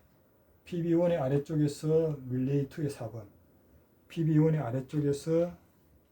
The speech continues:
아, 릴레이 사 번으로 갔습니다. 릴레이, 릴레이, 릴레이 투의 사 번이죠. 릴레이 투,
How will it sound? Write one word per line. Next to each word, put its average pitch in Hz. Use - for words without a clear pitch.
아, 113
릴레이 123
사 123
번으로 120
갔습니다. 101
릴레이, 104
릴레이, 123
릴레이 131
투의 190
사 117
번이죠. 123
릴레이 120
투, -